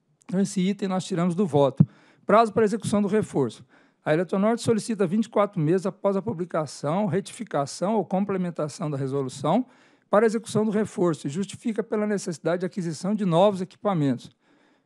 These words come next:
Considerando que a entrada em operação dos bancos capacitores já autorizados está vinculada à instalação dos reatores limitadores de corrente,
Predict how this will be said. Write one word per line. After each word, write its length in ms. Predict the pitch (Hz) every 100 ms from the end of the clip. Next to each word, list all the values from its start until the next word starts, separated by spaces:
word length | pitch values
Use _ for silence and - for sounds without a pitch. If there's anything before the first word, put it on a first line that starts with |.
| _ -
Considerando 500 | 151 170 180 233 254
que 100 | 285
a 40 |
entrada 320 | 226 202 202
em 20 |
operação 420 | 202 202 175 135 185
dos 200 | 175 131
bancos 240 | 160 180
capacitores 580 | - 190 160 - 127 123
já 80 | 175
autorizados 720 | 190 220 214 139 135 120 -
está 180 | - 156
vinculada 640 | 147 220 226 165 143 135
à 40 |
instalação 480 | 139 - 151 143 175
dos 80 | 147
reatores 420 | 156 147 - 143
limitadores 520 | 147 147 139 120 120
de 60 | 120
corrente, 540 | - 123 151 202 -